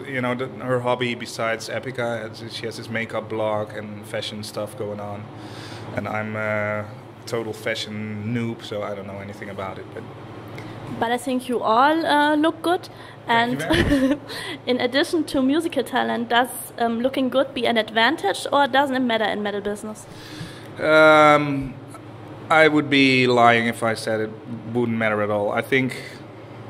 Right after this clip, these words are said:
Speaker 1: if you look at the bands that, also in pop music, even more in pop music, if you look at the artists, they all look good.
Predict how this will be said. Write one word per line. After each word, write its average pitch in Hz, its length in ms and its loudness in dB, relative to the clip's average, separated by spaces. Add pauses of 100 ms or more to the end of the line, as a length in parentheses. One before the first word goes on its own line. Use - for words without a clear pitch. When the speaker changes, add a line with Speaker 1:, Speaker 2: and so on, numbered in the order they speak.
(460)
Speaker 1:
if 139 160 -2
you 143 60 4
look 165 240 4
at 131 300 0
the 131 60 -2
bands 127 380 6
that, 123 140 2 (460)
also 139 180 -2
in 117 80 -4
pop 127 200 2
music, 117 280 0 (280)
even 147 240 -4
more 131 200 4
in 123 80 0
pop 120 220 -2
music, 107 420 -8
if - 180 -8
you 120 60 0
look 120 160 -2
at 117 80 -6
the 117 120 -2
artists, 107 400 -4
they 113 140 -6
all 110 320 -2
look 110 200 -4
good. 107 180 -2